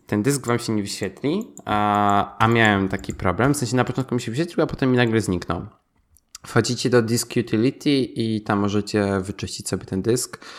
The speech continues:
e, i wtedy znowu wam ten pop-up Time Machine wyskoczy, że ej, e, czy nie chcesz sformatować tego dysku pod Time Machine. A, no, e, i jakby t-, ten pierwszy backup jest dosyć długi, mi to zajęło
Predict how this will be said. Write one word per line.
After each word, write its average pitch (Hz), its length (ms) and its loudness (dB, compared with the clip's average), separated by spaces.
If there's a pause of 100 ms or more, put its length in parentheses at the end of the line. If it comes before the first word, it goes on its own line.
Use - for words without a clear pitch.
(260)
e, 107 300 4
i 117 80 4
wtedy 113 280 4
znowu 107 260 4
wam 104 140 8
ten 104 140 2
pop-up 101 340 2
Time 101 120 4
Machine 95 300 2
wyskoczy, 92 460 -2
że 90 280 -4
ej, 98 280 -4
e, 101 260 -4
czy - 220 -6
nie 98 140 2
chcesz 95 200 -6
sformatować 95 520 0
tego 92 160 0
dysku - 240 -10
pod - 160 -2
Time 87 140 0
Machine. 87 360 -4 (960)
A, 98 720 6 (640)
no, 110 340 2 (120)
e, 120 640 4 (320)
i 139 160 0
jakby 143 280 4
t-, - 220 -8
ten 147 240 -4
pierwszy 151 420 -2
backup 131 400 0
jest 120 140 -2
dosyć 117 300 -2
długi, 113 540 -2
mi 135 420 -2
to 117 160 0
zajęło 107 960 0